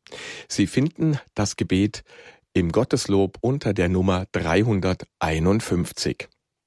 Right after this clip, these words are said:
Komm, Schöpfergeist, kehr bei uns ein, besuch das Herz der Kindlein dein. Erfüll uns all mit deiner Gnad, die deine Macht erschaffen hat. Der du der Tröster wirst genannt, vom höchsten Gott ein Gnadenpfand.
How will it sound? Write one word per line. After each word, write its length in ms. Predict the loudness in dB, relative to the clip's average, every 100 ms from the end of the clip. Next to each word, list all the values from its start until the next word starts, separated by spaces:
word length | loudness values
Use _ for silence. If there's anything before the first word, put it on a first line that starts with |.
| _ _ _ _ _ _ -2
Komm, 220 | 0 0
Schöpfergeist, 840 | -4 -2 -2 0 2 0 -2 -6
kehr 200 | -2 0
bei 240 | 2 2 2
uns 200 | 2 -2
ein, 440 | 0 0 0 -2 -8 -2
besuch 380 | -2 2 0 2
das 260 | -2 0
Herz 340 | -2 -2 -6 -2
der 140 | -2
Kindlein 720 | -2 -2 0 0 0 0 0
dein. 380 | -2 -2 -2 -6 -10 -20 -16 -10
Erfüll 380 | -2 0 2 0
uns 320 | 0 -4 -4 -2
all 280 | 0 0 -2
mit 240 | -4 -4 0
deiner 260 | 0 0
Gnad, 420 | 0 0 0 -2 -6 -20 -20 -8
die 120 | -2 0
deine 300 | 2 2 0
Macht 360 | -2 -4 -8
erschaffen 540 | -4 -2 0 -2 -2 -4
hat. 240 | -6 -12 _ _ _ -20 -20 -18 -10 -2
Der 140 | 0
du 180 | 2 2
der 160 | 2 0
Tröster 480 | 0 0 0 -2 0
wirst 240 | -2 -2
genannt, 480 | -2 0 0 -2 -6 _ -2
vom 220 | -2 0
höchsten 400 | 0 0 -4 -2
Gott 300 | 0 0 -4
ein 200 | -4 -4
Gnadenpfand. 800 | -2 0 0 -2 -2 -2 -2 -6